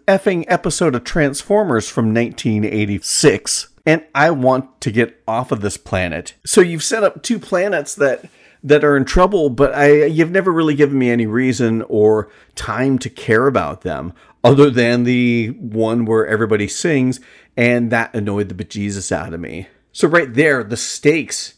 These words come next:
are not set. You've undermined your stakes. Our heroes have to save these planets 'cause it's the right thing to do, but I just don't really care that much.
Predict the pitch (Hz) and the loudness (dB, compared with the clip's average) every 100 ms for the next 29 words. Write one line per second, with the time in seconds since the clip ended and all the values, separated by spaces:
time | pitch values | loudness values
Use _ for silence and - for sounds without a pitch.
0 | - 104 117 - - - 113 - - _ | -6 -4 -4 -4 -8 -2 -2 -4 -14 _
1 | - 123 - 147 143 131 113 113 117 113 | -6 -6 -2 0 2 2 0 -2 -4 -4
2 | 104 - - - 123 - - - _ 120 | -6 -8 -6 -4 -4 -6 -14 -16 _ 0
3 | 113 - 143 131 110 127 113 98 - 175 | 0 4 4 4 4 0 0 -4 0 0
4 | 151 110 98 113 107 107 - - 120 107 | 0 -4 -4 0 0 0 -4 -2 0 0
5 | - - 107 110 117 135 113 95 87 135 | -8 -6 -2 -2 -2 -6 -4 -6 0 2
6 | 123 107 - _ _ _ _ 127 120 - | 4 2 -4 _ _ _ _ 0 0 -2
7 | _ 120 - - 127 113 - 113 104 107 | _ -14 -12 -2 -2 -2 -2 -2 -2 -4
8 | 101 - 107 98 92 82 87 80 - - | -4 -4 -4 -2 -4 -8 -10 -12 -12 -18